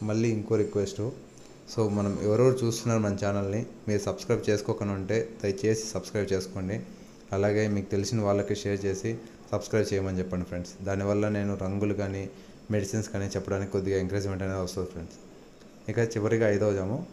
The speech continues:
మూడు గంటల ఇరవై ఎనిమిది నిమిషాల నుండి ఐదు గంటల నలభై నిమిషాల వరకు కోడి పింగళి విజయం. ఈ కోడి పింగళి విజయంలో గెలిచే రంగులు కోడి పింగళి, కోడి కాకి, కోడి పూల, కోడి సేతువ, కోడి మైల,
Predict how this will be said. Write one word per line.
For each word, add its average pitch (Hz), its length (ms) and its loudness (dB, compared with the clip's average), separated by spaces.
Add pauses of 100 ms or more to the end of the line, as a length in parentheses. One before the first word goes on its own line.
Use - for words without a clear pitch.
(360)
మూడు 113 180 4
గంటల 113 280 2
ఇరవై 107 180 4
ఎనిమిది 107 160 4
నిమిషాల 104 280 0
నుండి 98 360 0 (180)
ఐదు 101 140 4
గంటల 104 240 2
నలభై 98 240 0
నిమిషాల 95 300 -2
వరకు 90 320 -2 (640)
కోడి 127 220 8
పింగళి 113 300 2
విజయం. 95 260 0 (420)
ఈ 110 40 -4
కోడి 113 260 2
పింగళి 113 280 0
విజయంలో 101 320 0
గెలిచే 95 280 0
రంగులు 95 320 0 (480)
కోడి 113 200 4
పింగళి, 113 460 2 (320)
కోడి 110 220 2
కాకి, 110 500 -2 (340)
కోడి 110 220 2
పూల, 107 460 0 (320)
కోడి 113 220 6
సేతువ, 107 540 2 (440)
కోడి 113 220 6
మైల, 104 440 2